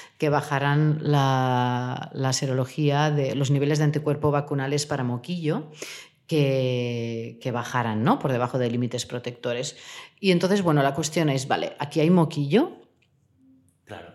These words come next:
Speaker 1: No.
Speaker 2: la otra cosa, ¿no?
Speaker 1: Claro,
Speaker 2: Mm.
Speaker 1: en base a epidemiología. O sea, tienes que vacunar en base a epidemiología y si estás cubierto o no. Entonces era, ¿dónde vive el perro?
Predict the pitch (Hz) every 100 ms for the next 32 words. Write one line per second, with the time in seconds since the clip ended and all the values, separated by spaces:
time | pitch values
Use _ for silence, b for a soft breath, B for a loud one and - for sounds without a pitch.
0 | - 170 165 104 95 90 - - - 98
1 | - 190 156 165 - - - - 190 170
2 | 151 202 254 214 170 143 127 - 349 -
3 | - - 160 B B B B - 185 196
4 | 233 214 208 196 240 226 170 170 156 170
5 | 156 160 151 151 151 240 359 466 - B
6 | B B B - 185 - - 180 170 -
7 | 147 175 165 - 190 185 294 294 233 170
8 | 151 135 131 - - 160 175 160 156 127
9 | - - - - 185 208 220 220 220 220
10 | 208 208 240 269 359 415 - -